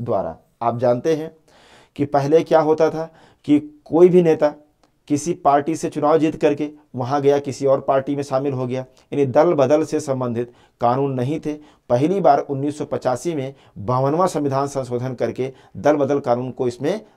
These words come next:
ला करके जोड़ दिया गया, जिससे क्या हुआ कि दल बदल की समस्याएं हल हो गईं। हालांकि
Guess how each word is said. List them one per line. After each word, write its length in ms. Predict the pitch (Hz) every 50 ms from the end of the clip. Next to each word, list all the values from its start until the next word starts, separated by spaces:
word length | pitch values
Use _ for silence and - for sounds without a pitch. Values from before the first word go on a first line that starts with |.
| _ _ _ -
ला 240 | 117 113 120 117 120
करके 300 | 120 135 123 123 139 175
जोड़ 240 | 151 123 120 117 117
दिया 180 | 110 117 120 117
गया, 200 | 113 120 120 120 - - - _ -
जिससे 320 | 92 113 117 - - 156 151
क्या 160 | 151 156 151
हुआ 260 | 147 143 151 156 156 - - _ _ _
कि 100 | - 131
दल 200 | 131 139 143 147
बदल 240 | 143 127 120 143 139
की 180 | 139 - 147 139
समस्याएं 600 | - 127 117 120 120 - 127 123 143 170 202 - _ _ _ - -
हल 100 | 123 139
हो 140 | 135 127 123
गईं। 160 | 120 127 131 135 _ _ _ _
हालांकि 540 | - - 135 147 160 156 - 160 165 170